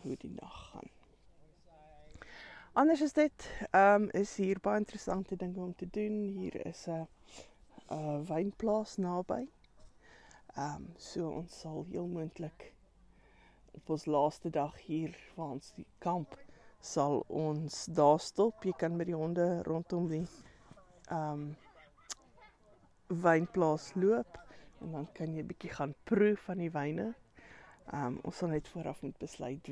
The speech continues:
wie bestuur en wie, ehm, kan proe. <laughs> Maar soos dit in Skotland gegaan het, sal ek seker meeste van die proe doen. Ehm, want ek hoef nie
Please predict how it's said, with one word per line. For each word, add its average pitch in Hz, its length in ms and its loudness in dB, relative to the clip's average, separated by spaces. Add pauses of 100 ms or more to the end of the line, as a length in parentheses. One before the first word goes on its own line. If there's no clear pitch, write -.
wie 139 220 -6 (160)
bestuur 143 480 -4 (220)
en 135 400 -8 (220)
wie, 120 240 -2 (400)
ehm, - 320 -10 (340)
kan 143 220 -2
proe. - 220 2 (200)
<laughs> - 600 4 (600)
Maar 269 280 12
soos - 320 6
dit - 140 -6
in 226 60 2
Skotland 240 460 6
gegaan 202 320 4
het, - 60 -2
sal 156 200 4
ek - 140 -4
seker 185 220 2
meeste 165 320 0
van 170 160 0
die 175 160 -2
proe 196 200 4
doen. 233 280 0 (600)
Ehm, 151 340 -6 (440)
want 151 260 -4
ek 165 200 -6
hoef - 160 -8
nie 165 140 -4